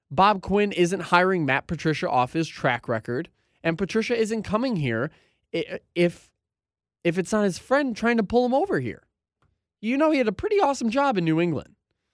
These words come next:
Now look at the coaching tree that is Bill Walsh or Bill Parcells, two of the greatest of all time. Everything has almost stemmed from them, uh, creating Belichick, Saban, uh, Harbaugh's, and, and many others going down the line. You can go look up the coaching trees. It, it's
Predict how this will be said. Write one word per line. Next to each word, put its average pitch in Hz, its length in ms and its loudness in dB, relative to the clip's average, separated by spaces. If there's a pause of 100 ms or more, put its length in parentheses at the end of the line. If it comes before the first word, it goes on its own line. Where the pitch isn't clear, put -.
(340)
Now 160 120 4
look 202 180 0
at 240 80 -4
the 185 80 -8
coaching 214 440 -2
tree 113 440 -6 (320)
that 139 180 2
is 135 300 0 (280)
Bill 180 260 0
Walsh 170 640 0 (260)
or 165 400 4
Bill 151 260 2
Parcells, 151 640 0
two 196 200 -2
of 139 180 -8 (100)
the 143 120 -4
greatest 156 480 0
of 147 80 -4
all 151 140 2
time. 185 260 -2
Everything 196 500 0
has 156 140 -2
almost 170 320 0
stemmed 165 300 -4
from 135 220 -8
them, 135 160 0 (400)
uh, 117 260 2 (120)
creating 156 440 0
Belichick, 165 480 0
Saban, 165 800 -2 (320)
uh, 120 200 -2
Harbaugh's, 170 1040 2
and, 151 220 -6
and 175 180 -2
many 262 300 -2
others 208 340 0
going 196 320 -2
down 180 240 0
the 180 80 -4
line. 160 340 -2
You 127 120 -6
can 151 100 -12
go 175 120 -2
look 190 200 -2
up 196 120 -4
the 131 100 -4
coaching 180 360 -4
trees. 135 220 -4
It, 131 160 -6
it's 160 220 -4